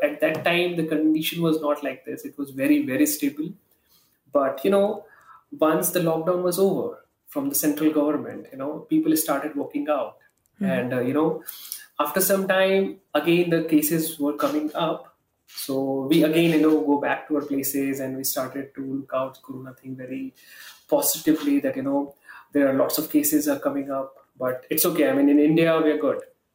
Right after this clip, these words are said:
Speaker 1: And that cost us a lot, you know, the negligence at the very beginning. So at that time, we thought cases are not coming up and we just neglect everything. And we started working out. All the things were open in India.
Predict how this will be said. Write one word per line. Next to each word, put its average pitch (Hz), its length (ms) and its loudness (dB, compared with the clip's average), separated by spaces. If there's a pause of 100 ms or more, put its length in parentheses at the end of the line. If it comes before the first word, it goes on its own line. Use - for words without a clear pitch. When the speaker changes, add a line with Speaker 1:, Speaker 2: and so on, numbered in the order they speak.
(600)
Speaker 1:
And 151 360 0
that 180 480 -4
cost 151 360 -2
us - 480 -4
a 135 60 -8
lot, 120 280 -2
you 131 60 -10
know, 139 360 -4
the 156 80 2
negligence 160 920 0 (440)
at 156 140 0
the 165 80 4
very 156 260 4
beginning. 110 460 -2 (340)
So 151 200 -6
at 135 140 -4
that 143 220 0
time, 160 220 0
we 165 120 2
thought 156 460 -2 (480)
cases 156 300 4
are 143 120 2
not 156 300 -2
coming 180 320 -6
up 170 300 -8 (380)
and 139 460 -4
we 135 140 0
just 139 240 -4
neglect 151 340 0
everything. 170 640 -2
And 143 120 0
we 143 80 2
started 139 420 -2
working 135 280 -8
out. 131 300 -2
All 156 240 4
the 160 80 2
things 151 300 -2
were 135 120 0
open 135 340 -4
in 131 100 -4
India. 135 400 0